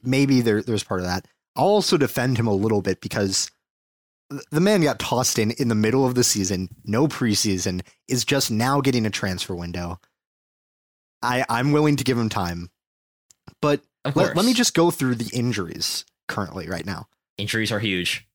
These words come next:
Speaker 1: Edouard Mendy is out. Ben Chilwell's out. Reece James is out. Wesley Fofana's out. Uh, N'Golo Kante's out.
Speaker 2: Mm-hmm.
Speaker 1: Ruben Loftus-Cheek is out. Mason Mount got injured in the game today.
Speaker 2: Mm-hmm.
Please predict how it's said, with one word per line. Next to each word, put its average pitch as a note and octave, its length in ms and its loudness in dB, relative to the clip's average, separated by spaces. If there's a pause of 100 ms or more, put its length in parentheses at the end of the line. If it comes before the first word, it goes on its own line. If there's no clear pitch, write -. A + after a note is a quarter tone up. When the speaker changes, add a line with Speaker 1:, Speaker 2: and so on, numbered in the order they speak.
(160)
Speaker 1:
Edouard D#3+ 360 2
Mendy G2+ 440 0 (260)
is C3 160 2
out. F#2+ 220 -2 (800)
Ben C#3+ 180 0
Chilwell's C3+ 500 2
out. F#2 220 -4 (540)
Reece B2+ 200 2
James A2 280 0
is F#2+ 80 -2
out. F#2+ 200 -2 (600)
Wesley A#2+ 320 2
Fofana's G#2 540 0
out. F#2 200 -4 (1120)
Uh, A#2 280 2
N'Golo D3 400 4
Kante's B2+ 480 0
out. F#2 200 -2 (840)
Speaker 2:
Mm-hmm. G2+ 300 -8
Speaker 1:
Ruben D#3+ 240 4
Loftus-Cheek D3+ 540 2
is G2+ 120 2
out. G2+ 180 -2
Mason D#3 420 4
Mount D#3+ 240 2
got C3+ 240 -2
injured B2 540 2 (100)
in A2 140 0
the G#2 60 0
game F#2 400 -4 (160)
today. F#2+ 360 -2 (220)
Speaker 2:
Mm-hmm. G#2 200 -8